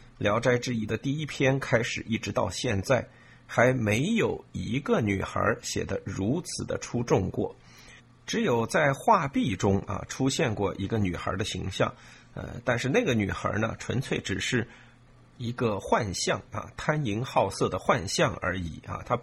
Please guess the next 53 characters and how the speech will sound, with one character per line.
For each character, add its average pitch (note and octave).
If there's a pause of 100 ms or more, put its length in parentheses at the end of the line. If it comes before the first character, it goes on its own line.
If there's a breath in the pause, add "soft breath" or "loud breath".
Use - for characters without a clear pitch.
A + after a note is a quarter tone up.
并 D3+
不 B2+
是 C3
真 D#3
人， A2+ (440 loud breath)
呃， F#2+
然 G2+
后 F#2+ (360 loud breath)
也 B2+
没 C#3+
有 A#2
很 B2+
仔 F#2+
细 B2+
地 A2+
对 A2
她 G#2
进 G#2+
行 F#2+
过 G2+
一 F#2
些 G2+
描 F#2+
述。 C3 (520 loud breath)
呃， C3+
焦 A3+
娜 C4+
呢， G#2
应 A2
该 A2+
是 G#2
整 F#2
个 A#2+
《聊 F#2+
斋》 A#2+
到 A#2+
现 A#2+
在 B2+
为 F#2
止 -
第 -
一 A3+
个 -
蒲 G#2+
松 B2+
龄 G2
花 C3+
心 G#3
思 -
去 -
写 -
的， A#2 (440 loud breath)
呃， -